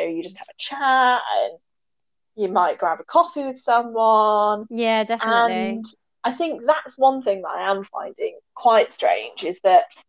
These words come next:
Speaker 1: every minute that <laughs> I, I'm not billing somebody, <laughs> I'm not making any money. So
Speaker 2: Yeah.
Speaker 1: it's really weird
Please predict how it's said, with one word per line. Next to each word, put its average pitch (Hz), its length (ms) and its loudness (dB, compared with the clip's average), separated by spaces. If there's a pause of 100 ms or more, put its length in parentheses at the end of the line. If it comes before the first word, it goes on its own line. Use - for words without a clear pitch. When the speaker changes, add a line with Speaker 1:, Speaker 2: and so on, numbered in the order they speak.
(240)
Speaker 1:
every 277 720 2 (280)
minute 208 600 2 (140)
that 190 120 2
<laughs> - 20 -4
I, 240 480 4
I'm 220 380 2
not 214 220 0 (120)
billing 208 380 2
somebody, 254 720 0
<laughs> - 1200 -6
I'm 247 140 4
not 269 160 6
making 208 420 0 (100)
any 196 380 -6
money. 226 600 -4
So 202 380 6
Speaker 2:
Yeah. 175 280 2
Speaker 1:
it's - 60 -
really 262 180 2
weird 226 460 4